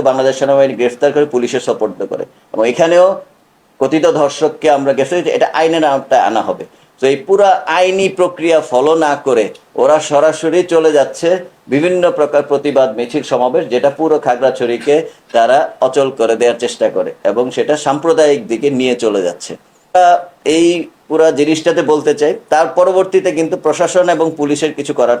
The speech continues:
থাকে না। তো প্রশাসন এবং পুলিশ এক্ষেত্রে খুবই তড়িৎভাবে একশো চুয়াল্লিশ ধারা জারি করে, এবং এই একশো চুয়াল্লিশ ধারা পুলিশ এবং এপিবিএন একই সাথে বিজিবিকে কল করা হয়, এবং বিজিবি সেক্টর তাদেরকে নিয়ে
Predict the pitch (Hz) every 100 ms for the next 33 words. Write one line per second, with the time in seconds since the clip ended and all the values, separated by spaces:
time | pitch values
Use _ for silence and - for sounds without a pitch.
0 | 123 110 107 90 - _ _ 120 127 139
1 | 175 180 180 180 147 160 185 185 - 143
2 | 156 151 156 147 147 156 175 165 156 160
3 | 117 139 135 - - _ - 120 - 147
4 | 135 135 135 151 143 147 147 131 127 139
5 | 143 147 180 - _ - 117 120 123 127
6 | 139 139 156 151 143 143 151 151 143 151
7 | 180 180 - 135 - 123 147 165 156 -
8 | 131 131 147 131 143 143 143 - _ _
9 | _ - 147 147 175 175 - 139 113 139
10 | 151 143 147 143 131 127 131 135 143 127
11 | 120 107 131 135 143 139 - 127 - 151
12 | 160 - _ _ _ _ - 127 147 151
13 | 151 147 151 147 143 - 107 127 143